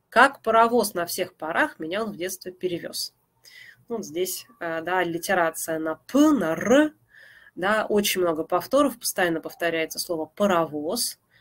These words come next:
А, игра слов «паром» и «паром». Да, там, допустим, «ехать», а, или там, а, а,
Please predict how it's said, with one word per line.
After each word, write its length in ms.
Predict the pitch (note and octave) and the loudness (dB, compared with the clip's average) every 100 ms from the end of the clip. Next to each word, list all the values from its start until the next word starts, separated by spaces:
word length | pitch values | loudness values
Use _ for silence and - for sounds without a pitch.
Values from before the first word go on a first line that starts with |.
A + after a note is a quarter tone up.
| _ _ | _ _
А, 260 | - E3+ E3 | -2 0 0
игра 340 | G3+ F#3+ G#3 F#3 | -2 4 6 6
слов 400 | - G3+ F3 - _ | 4 2 2 0 _
«паром» 640 | G3 F3+ F3 G3 C4+ E4 E4+ _ | 4 6 6 4 4 2 -4 _
и 260 | - G3 G3 _ | -6 -6 -8 _
«паром». 640 | - G3 E3 E3 G3+ C#4 - _ _ _ - | 6 8 8 4 0 -2 -6 _ _ _ -12
Да, 240 | F3+ A#3 | -10 -10
там, 280 | A#3+ D3 D#3+ F3 | -12 -18 -18 -18
допустим, 520 | E3 - - - D#3 _ _ _ | -16 -16 -16 -16 -16 _ _ _
«ехать», 540 | D#3+ A3+ A#3+ A3+ - _ _ _ _ _ | -4 -4 -2 -6 -6 _ _ _ _ _
а, 540 | - E2+ E2 E2 E2 - - - - - | -14 -12 -10 -10 -12 -14 -20 -20 -20 -16
или 160 | - | -16
там, 220 | - - _ _ _ _ _ _ _ _ _ _ _ _ - | -16 -20 _ _ _ _ _ _ _ _ _ _ _ _ -20
а, 600 | D#3+ D#3+ D#3+ D#3 D#3+ D#3+ - - - - _ _ _ _ _ _ _ _ _ _ _ _ _ _ | -18 -16 -18 -18 -20 -20 -20 -20 -20 -20 _ _ _ _ _ _ _ _ _ _ _ _ _ _
а, 800 | - F3 - - - - - | -20 -20 -16 -16 -16 -16 -18